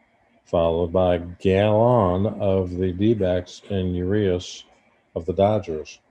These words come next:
Cortez with the Yankees, McKenzie with the Cleveland Guardians, Nola, Burns, Alcantara,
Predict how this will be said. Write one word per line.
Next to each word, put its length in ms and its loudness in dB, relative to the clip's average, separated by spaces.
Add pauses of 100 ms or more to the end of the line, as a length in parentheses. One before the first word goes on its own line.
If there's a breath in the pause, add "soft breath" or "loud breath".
(420)
Cortez 520 4
with 100 -8
the 60 -4
Yankees, 720 0
McKenzie 600 -2
with 220 -4
the 320 -4 (100)
Cleveland 600 -2
Guardians, 880 -2 (1000)
Nola, 420 6
Burns, 460 2
Alcantara, 880 0